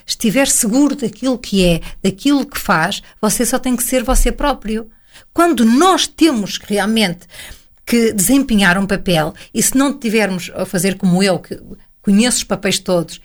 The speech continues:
e divirto-me enquanto que estou a representar, de verdade, a sério, é uma diversão para mim, de verdade, sei quais são os papéis. Eh, e, e acho que de vez em quando temos sim um prémio Nobel.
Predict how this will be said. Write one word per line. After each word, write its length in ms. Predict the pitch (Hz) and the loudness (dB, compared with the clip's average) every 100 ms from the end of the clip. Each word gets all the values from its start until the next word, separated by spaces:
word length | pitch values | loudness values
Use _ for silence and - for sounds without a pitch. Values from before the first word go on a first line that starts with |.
| - | -4
e 80 | |
divirto-me 680 | 180 185 170 214 - 185 170 - | 0 0 2 0 -2 -4 -4 -4
enquanto 300 | 175 190 180 | -4 -2 -4
que 60 | 185 | -6
estou 200 | - 180 | -4 -4
a 20 | |
representar, 560 | - 175 175 175 175 - - _ | -4 -2 0 2 0 -2 -20 _
de 300 | 202 175 208 | 2 4 4
verdade, 560 | 202 190 175 175 160 160 - | 2 -2 -2 -2 -2 -6 -2
a 100 | - | 4
sério, 560 | 190 - 190 180 165 175 - | 4 4 2 2 0 -6 -4
é 100 | 190 | 0
uma 140 | 180 | 0
diversão 340 | 185 - 196 | 0 -2 -2
para 140 | 170 180 | 0 2
mim, 220 | 170 175 - | 2 0 -6
de 120 | 185 | -4
verdade, 400 | 180 180 180 208 - _ - | 0 2 2 0 -4 _ -8
sei 180 | - 190 | -4 -2
quais 240 | 190 175 | 0 0
são 180 | - 269 | 2 2
os 80 | 254 | 2
papéis. 480 | 254 - 214 220 - - _ _ - _ | -2 2 2 2 -4 -14 _ _ -20 _
Eh, 340 | 202 190 185 - - 233 - | 0 2 0 -4 -12 -12 -8
e, 240 | 226 220 | -8 -4
e 140 | 226 247 | 0 2
acho 320 | 240 - - | 2 0 -6
que 320 | - 220 214 - - | -2 0 0 -4 -6
de 60 | 202 | 0
vez 180 | 220 | 2
em 100 | 208 | 2
quando 260 | 190 214 220 | 0 -2 -2
temos 320 | 214 208 196 | -2 -2 -2
sim 120 | - 214 | -2 -4
um 40 | |
prémio 320 | 196 202 196 | -2 -2 0
Nobel. 320 | 185 156 - | -2 -4 -8